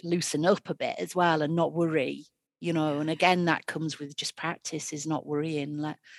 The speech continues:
Speaker 1: the story's all right, you know.
Speaker 2: Yeah.
Speaker 1: You've gotta be all right about the story. That's the point.
Speaker 2: Yeah.
Speaker 1: You know,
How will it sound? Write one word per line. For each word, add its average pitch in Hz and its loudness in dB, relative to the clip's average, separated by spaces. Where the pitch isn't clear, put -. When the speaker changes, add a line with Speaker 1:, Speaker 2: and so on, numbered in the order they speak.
Speaker 1:
the - 2
story's 165 4
all 147 0
right, 143 -8
you 147 -6
know. 147 -4
Speaker 2:
Yeah. 165 -6
Speaker 1:
You've 156 -4
gotta 143 0
be 147 0
all 143 -2
right 139 -2
about 143 -4
the - -6
story. 156 2
That's 156 -2
the 147 -6
point. 131 -6
Speaker 2:
Yeah. 170 -8
Speaker 1:
You 151 -4
know, 151 -6